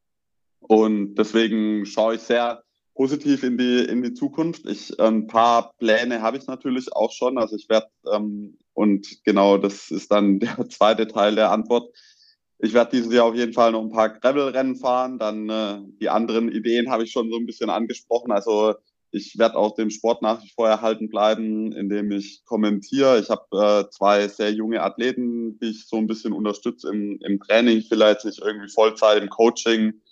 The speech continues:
einsteigen, aber ich hab mit meinem, äh, ehemaligen Trainer Philipp Seib, ähm, da hab ich, wir haben eine Firma zusammen, Kicker Sports, die eben auch so Trainingspläne und so weiter anbietet. Und, ähm,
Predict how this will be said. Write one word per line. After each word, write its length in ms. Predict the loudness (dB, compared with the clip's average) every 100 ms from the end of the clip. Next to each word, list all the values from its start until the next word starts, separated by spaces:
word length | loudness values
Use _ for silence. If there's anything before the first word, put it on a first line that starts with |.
| _ _ _ _
einsteigen, 680 | 0 0 0 2 2 2
aber 220 | 0 0 -2
ich 120 | -2
hab 180 | -4 -2
mit 180 | -4
meinem, 540 | 0 2 2 0 -6 -10 _ _ _ _ _ _
äh, 260 | 2 2 4
ehemaligen 640 | 2 2 2 0 -2 -6
Trainer 320 | 0 0 0
Philipp 300 | -4 -6 -6
Seib, 400 | 0 2 2 -2 _ -2
ähm, 540 | -2 -2 -6 -8 -4
da 220 | 0 0
hab 80 | -2
ich, 400 | -8 -18 -20 -20 _
wir 160 | -4 -2
haben 100 | 0
eine 100 | 0
Firma 360 | 0 2 2
zusammen, 360 | -2 -2 -2 -2
Kicker 320 | -4 0 0
Sports, 420 | 0 0 0 0
die 60 | -6
eben 160 | -4 -2
auch 140 | -4
so 440 | -2 0 2 2
Trainingspläne 840 | 0 0 0 0 -8 -2 0 0 -2
und 140 | -4
so 80 | -2
weiter 500 | 2 2 4 2 0 -6
anbietet. 760 | -2 -2 -2 0 2 2 0
Und, 400 | -2 -2 0 -2 0
ähm, 500 | 0 0 -2 -4